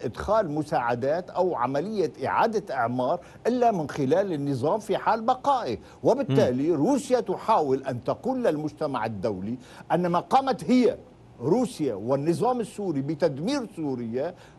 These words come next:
Speaker 1: تفضل يا مجتمع دولي وأعد أعمار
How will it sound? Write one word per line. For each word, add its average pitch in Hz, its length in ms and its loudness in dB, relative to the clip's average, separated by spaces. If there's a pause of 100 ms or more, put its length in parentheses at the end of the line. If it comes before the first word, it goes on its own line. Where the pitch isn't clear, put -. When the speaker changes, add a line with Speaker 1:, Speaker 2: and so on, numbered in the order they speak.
(140)
Speaker 1:
تفضل 214 420 2
يا 156 140 -2
مجتمع 160 480 -6
دولي 180 520 -6 (240)
وأعد 151 680 -2 (220)
أعمار 135 480 -2